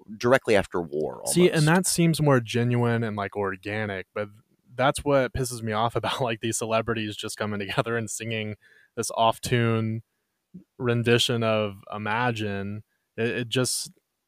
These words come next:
Speaker 2: I don't know. It feels mo-, kinda gross. I don't, I don't know how to describe it other than, like, they are a lot more well off than the majority of America, so it's a lot easier for them to say,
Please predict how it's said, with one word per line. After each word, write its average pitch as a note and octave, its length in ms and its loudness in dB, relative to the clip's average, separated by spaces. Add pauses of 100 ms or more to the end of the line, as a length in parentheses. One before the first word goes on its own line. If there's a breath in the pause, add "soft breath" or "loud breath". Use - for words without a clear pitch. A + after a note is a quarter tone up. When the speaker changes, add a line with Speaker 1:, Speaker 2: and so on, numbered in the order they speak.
(440)
Speaker 2:
I A#2+ 120 0
don't A#2+ 140 2
know. G2+ 160 -2
It G#2+ 160 -4
feels C3+ 360 4
mo-, A#2+ 340 -2
kinda G#2+ 260 -4
gross. - 680 -6 (800)
I G#2+ 120 -6
don't, G2 200 -6 (160)
I G#2 140 0
don't A2 120 0
know G#2+ 100 -2
how G2+ 120 -6
to F#2+ 120 -6
describe F#2 460 -4
it F#2+ 100 -6
other G#2 240 -2
than, G2 140 -6
like, F2+ 260 -10 (460)
they G2 1080 -2 (640)
are A2 160 0
a G#2 80 0
lot G#2 200 0
more G#2 160 -2
well G2 240 -2
off G2 300 -2
than G2+ 120 -10
the F#2+ 60 -6
majority F#2 800 -6 (220)
of G2+ 140 -4
America, A2+ 360 -2
so A2 140 -2
it's G2+ 140 -6
a - 20 -2
lot G#2+ 240 -2
easier G#2 400 -4
for G2 180 -6
them G2 160 -2
to G2 60 -6
say, G2+ 300 -6